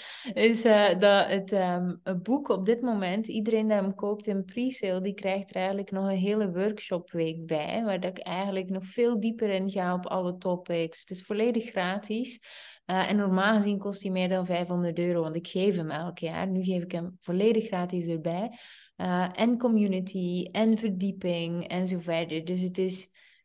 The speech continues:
het is een no-brainer, denk ik dan. Ja, goed, je krijgt een boek en een gratis workshop. Dat. Het is, ehm, op kimdegraven punt B E slash boek.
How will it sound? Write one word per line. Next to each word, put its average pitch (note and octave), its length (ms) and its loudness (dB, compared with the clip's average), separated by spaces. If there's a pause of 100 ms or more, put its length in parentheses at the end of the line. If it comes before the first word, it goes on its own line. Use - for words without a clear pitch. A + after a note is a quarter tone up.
(720)
het - 160 -12
is E3 140 -4
een D3+ 100 -4
no-brainer, D#3 560 -4
denk - 220 -4
ik D#3 120 -6
dan. A2+ 180 0
Ja, E3+ 220 4
goed, A3 300 -2
je A3 100 -6
krijgt C4+ 340 2
een D4 120 -2
boek D#4+ 240 0 (120)
en G4 200 0
een F#4 60 2
gratis B3 440 0
workshop. F3+ 460 -2
Dat. F3+ 340 0
Het - 120 -14 (120)
is, G3+ 220 -2
ehm, G3+ 340 4
op G3 200 -4
kimdegraven A3+ 640 2
punt G#3+ 220 0
B F#3+ 40 -6
E G3+ 240 -4
slash F3+ 320 -2
boek. F#3 480 -2